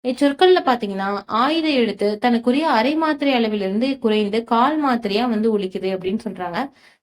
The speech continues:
இவ்வாறு குறைந்து ஒலிச்சா வந்து என்னன்னா அது ஆயுத குறுக்கம் அப்படின்னு சொல்லி அழைக்கப்படும் அப்படின்னு சொல்றாங்க. ஆயுத எழுத்து பாத்தீங்கன்னா நார்மலா நம்ம அது, எஃகு இங்கெல்லாம் பயன்படுத்தும் போது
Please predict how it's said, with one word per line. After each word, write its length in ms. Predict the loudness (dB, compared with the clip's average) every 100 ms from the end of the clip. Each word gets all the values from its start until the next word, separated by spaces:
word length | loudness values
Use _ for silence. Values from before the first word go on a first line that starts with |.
| -4
இவ்வாறு 340 | 4 4 4 2
குறைந்து 360 | 2 0 0
ஒலிச்சா 360 | 0 0 0 0 2
வந்து 200 | 0 -2
என்னன்னா 300 | -4 -4 -6 -4
அது 240 | -2 0 0
ஆயுத 420 | 2 2 2 -2 0
குறுக்கம் 440 | 0 0 -2 -4 -6
அப்படின்னு 320 | -6 -4 -2
சொல்லி 140 | 0
அழைக்கப்படும் 580 | 0 -2 -6 -8 -6 -6
அப்படின்னு 280 | -6 -8 -8
சொல்றாங்க. 280 | -10 -12 -14 -18 _ _
ஆயுத 360 | 2 2 2 0
எழுத்து 340 | 0 0 0
பாத்தீங்கன்னா 420 | 0 -2 -4 -4 -2
நார்மலா 560 | 0 0 0 0 -2 -2 -4 -12 _ _ _ _ _ _
நம்ம 260 | 2 4 4 2
அது, 360 | -2 -4 0 2 2 2
எஃகு 340 | 0 0 0 2
இங்கெல்லாம் 420 | 2 0 0 0
பயன்படுத்தும் 500 | 0 0 -2 -4 -6
போது 240 | -4 -2